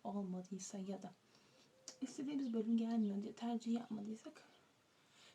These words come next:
sorun etmeyin ki dediğim gibi ben de iki kez hazırlandım. İlkinde Çağdaş Türk Lehçeleri ve Edebiyatı bölümünü okudum.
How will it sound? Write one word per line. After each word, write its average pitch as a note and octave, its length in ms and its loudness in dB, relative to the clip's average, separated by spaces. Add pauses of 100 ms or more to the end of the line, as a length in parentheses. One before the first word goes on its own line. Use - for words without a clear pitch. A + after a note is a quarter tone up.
sorun A#3+ 340 2
etmeyin A#3+ 600 2
ki B3+ 200 -8
dediğim A3 280 -2
gibi G#3 200 -6
ben G#3 180 0
de G3+ 80 -2
iki G3+ 180 -4
kez F#3+ 220 -6
hazırlandım. F#3 580 -2 (960)
İlkinde A#3+ 600 4 (260)
Çağdaş A#3 380 0
Türk - 220 -10
Lehçeleri A3 460 -2
ve A3 40 -2
Edebiyatı A3 420 -4
bölümünü A3 320 0
okudum. A#3 360 0